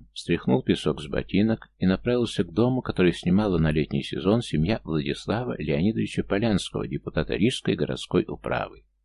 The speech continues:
Он познакомился с ними, гуляя по маленькому дачному городку. Вместе остановились послушать шарманщика.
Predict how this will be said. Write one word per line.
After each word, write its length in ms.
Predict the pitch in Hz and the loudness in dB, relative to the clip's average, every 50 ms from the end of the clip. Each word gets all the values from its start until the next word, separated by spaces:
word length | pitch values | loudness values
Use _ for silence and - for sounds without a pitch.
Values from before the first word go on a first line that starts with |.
| _ _ _ _ _ _ _ _ _ _ - | _ _ _ _ _ _ _ _ _ _ 0
Он 160 | - 127 143 | 4 4 4
познакомился 640 | - - 135 131 147 143 - 151 147 139 - - 139 | 4 2 0 0 0 2 2 2 2 2 0 -2 -2
с 100 | - - | 0 0
ними, 200 | 143 139 131 123 | 2 2 2 2
гуляя 300 | - 120 123 127 127 123 | 2 0 0 0 0 0
по 140 | - 120 113 | 0 0 0
маленькому 420 | 120 120 117 117 - - 110 110 | 2 2 0 0 0 0 0 2
дачному 440 | 104 113 107 - - - 107 107 104 | 2 2 0 0 0 0 0 0 2
городку. 640 | - 101 98 98 - - - - - - - - _ _ _ _ _ _ _ _ _ _ _ _ _ - | 0 -2 -4 -4 -6 -8 -8 -8 -8 -8 -8 -10 _ _ _ _ _ _ _ _ _ _ _ _ _ 4
Вместе 460 | 78 92 131 160 160 - - - - | 6 6 8 6 4 2 -2 -4 -4
остановились 500 | - - - - - - 131 143 - - | -4 -2 0 2 2 4 4 2 0 0
послушать 420 | - 107 - - - - - - | -2 -4 -4 -4 -6 -6 -8 -8
шарманщика. 840 | - - - 117 101 87 87 87 90 - - 85 - - - - - | -6 -4 -2 -2 0 0 0 0 0 -2 -4 -8 -6 -6 -6 -6 -8